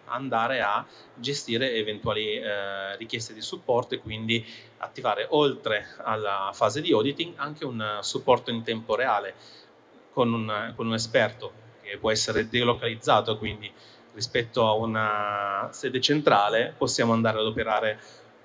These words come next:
con tutte le varie, eh, succursali e quindi anche annullare di fatto le distanze, perché con, eh, la realtà mista possiamo andare a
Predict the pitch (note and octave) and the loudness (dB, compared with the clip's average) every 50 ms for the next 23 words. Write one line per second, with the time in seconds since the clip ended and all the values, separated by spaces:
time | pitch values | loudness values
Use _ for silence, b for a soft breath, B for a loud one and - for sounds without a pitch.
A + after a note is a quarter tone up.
0 | - - C3 B2 A#2 A#2 D#3 - - B2+ A2+ A2 G#2 G#2 G#2+ A2 A2 A2 G#2+ G#2 | -6 -4 -2 -2 -2 -4 -8 -8 -4 0 2 2 2 2 2 2 2 4 4 2
1 | G#2 A2 A2 A#2+ A2+ G#2 - - - - - F3 E3+ - B2+ A#2+ A2+ A2 A2 - | 2 2 -2 -4 -4 -4 -4 -6 -4 -2 0 0 2 2 0 0 0 -2 -2 -2
2 | B2+ A#2+ A#2 A#2 A#2 C3 - - B2+ D3+ D3+ D#3 D#3+ C#3 C3+ C3 B2+ B2 A#2+ A#2+ | -2 0 0 0 0 0 -2 -4 -4 -4 -2 0 0 0 0 -2 -2 -2 0 0
3 | A#2 A#2+ B2 B2 A#2+ B2 B B B B B - - C3+ - B2+ A#2+ - - C#3+ | 0 0 0 -2 -4 -6 B B B B B -16 -10 -2 0 0 0 2 4 2
4 | D3 - - A#2+ A2+ A2 A2+ A2+ - D3+ A2+ G2+ G2 G2 - G2+ F#2+ G#2+ G2+ - | 2 2 2 -2 -4 -4 -6 -4 -2 0 0 0 -2 -6 -10 -10 -8 -8 -8 -8
5 | - G#2+ - - G#2+ G#2 G#2 G2+ G2 G2 F#2+ F#2+ G2 G2+ G#2 A2 A2 A#2 A2+ D3+ | -8 -10 -10 -10 -12 -10 -10 -10 -10 -10 -10 -8 -8 -6 -4 -4 -4 -2 -2 -2
6 | C#3+ B2+ A#2 A#2+ - - A#2 - A#2 G#2+ - A2+ G#2+ G#2 G#2+ G#2+ G#2+ G#2+ G#2+ G#2 | 0 0 -2 -2 -4 -4 -6 -6 -6 -6 -4 -4 -6 -6 -4 -4 -4 -2 0 0
7 | G2+ G#2 | 0 0